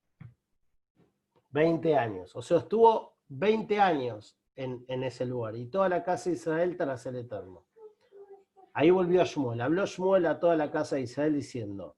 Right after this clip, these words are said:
"Si todo lo, si de todo vuestro corazón ustedes vuelven al Eterno, quiten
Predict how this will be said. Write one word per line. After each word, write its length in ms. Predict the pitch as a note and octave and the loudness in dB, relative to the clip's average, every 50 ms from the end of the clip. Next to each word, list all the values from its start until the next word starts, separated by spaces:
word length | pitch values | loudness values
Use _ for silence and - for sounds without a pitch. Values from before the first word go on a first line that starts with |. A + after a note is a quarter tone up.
| _ _ | _ _
"Si 160 | _ - D3+ D3 | _ -10 -10 -10
todo 340 | - _ _ G#3 G#3+ G#3+ | -10 _ _ 0 2 2
lo, 320 | F#3+ F3+ F3 D#3+ - - - _ _ _ | 2 2 2 0 -2 -4 -10 _ _ _
si 360 | _ _ - - D#3 D3+ D3+ | _ _ -8 -2 0 0 2
de 180 | C#3+ D#3 D#3 D#3 | 2 2 0 0
todo 360 | - - G#3 G#3+ G#3+ G#3+ G3 | 0 0 2 4 4 4 4
vuestro 380 | D3+ D3+ D3 - - D#3 D3 - | 2 2 0 -2 -4 -8 -10 -6
corazón 680 | - D3 C#3 C3+ - - - E3+ D3 B2 A2 G#2+ A#2 _ _ _ _ _ _ _ _ _ _ | -6 -4 -4 -4 -6 -4 -2 -2 -2 -2 -2 -6 -12 _ _ _ _ _ _ _ _ _ _
ustedes 760 | - B2 A#2 - _ F3+ F3 F3 F3+ F3 E3+ - - - - _ | -12 -12 -12 -4 _ 4 6 6 6 6 4 2 -4 -14 -18 _
vuelven 520 | D3+ C3 C3 D3+ F3+ F#3+ F#3+ F#3+ F3+ E3 D#3 | -10 -4 0 2 2 2 2 2 2 2 2
al 120 | C#3+ C#3+ | 0 -2
Eterno, 680 | C#3+ C3+ A#2+ - F3 E3+ D3 C#3 D3 D3+ D#3 D3+ - - - _ - _ _ _ - _ _ _ _ _ _ _ _ _ | -4 -6 -2 2 2 2 2 2 -2 -2 -2 -4 -6 -10 -20 _ -20 _ _ _ -20 _ _ _ _ _ _ _ _ _
quiten 600 | - G3 G#3 - - A3 G#3+ G3+ G#3 F#3+ - - | -6 -6 -6 -2 2 2 2 2 2 -2 -4 -6